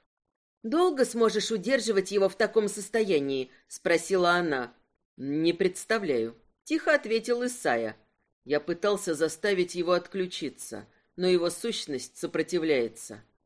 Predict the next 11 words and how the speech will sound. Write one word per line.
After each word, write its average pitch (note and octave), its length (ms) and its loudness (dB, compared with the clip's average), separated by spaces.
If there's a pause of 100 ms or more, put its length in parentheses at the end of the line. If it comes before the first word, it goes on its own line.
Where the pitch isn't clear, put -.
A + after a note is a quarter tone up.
(200)
Адель F4 340 2
подняла A#3+ 480 2
взгляд, A#3 540 -4
призывая A3 540 2
Авери. A#2 680 -6 (340)
Ведьма C4 460 0
в G#3+ 80 0
обличье A3 480 2
дракона A3+ 520 0
начала A#3+ 460 2
снижаться. A3 840 -2